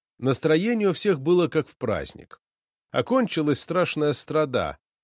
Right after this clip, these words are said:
Донская армия была отброшена далеко за правый берег Дона. По слухам, атаман Краснов в Новочеркасске бился головой о стену, узнав об этом своем втором страшном разгроме под Царицыным.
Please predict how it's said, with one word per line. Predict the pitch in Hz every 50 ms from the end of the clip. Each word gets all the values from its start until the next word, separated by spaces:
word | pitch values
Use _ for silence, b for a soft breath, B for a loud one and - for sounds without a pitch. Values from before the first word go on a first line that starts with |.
| _ _ _ -
Донская | 101 107 123 127 107 - - 143 139 135 - -
армия | 160 165 165 147 131 120 113 101
была | 98 110 110 113 113
отброшена | 113 101 104 123 147 143 - - 135 123 117
далеко | 104 104 113 123 123 - - 160 160 147
за | 101 113 113
правый | 92 123 135 135 127 120 131
берег | 120 113 127 123 123 113 110
Дона. | 107 104 104 90 80 73 65 - _ _ _ _ _ _ _ _ _ _ _ _ _ _ _ _ _ _ _ _ _ _ _ _ _
По | - 131 135
слухам, | 123 - - 117 117 117 117 110 - 170 175 180 170 -
атаман | - 110 - 113 113 117 117 110
Краснов | 95 120 113 113 107 - - 110 117 143 135 -
в | 123
Новочеркасске | 113 110 110 101 - - 110 98 - - 117 120 117 - - - 170 156 _ _ _ _ _ _ _ _ -
бился | 92 85 110 143 170 175 - - 175
головой | 156 143 151 147 143 151 156 151 151
о | 135
стену, | - - - - 220 220 180 135 107
узнав | 104 98 90 - 117 131 135 - 131
об | 113 90 107
этом | 123 131 - 156 139
своем | 117 - 113 113 113 113 117 131 143 139
втором | - - - 117 107 113 117 131 135 131
страшном | - - 127 117 120 117 - - 123 117 113
разгроме | 113 117 110 87 90 87 101 104 107 104 110 110
под | - - 113 - -
Царицыным. | - 131 135 139 160 123 92 - - - - - -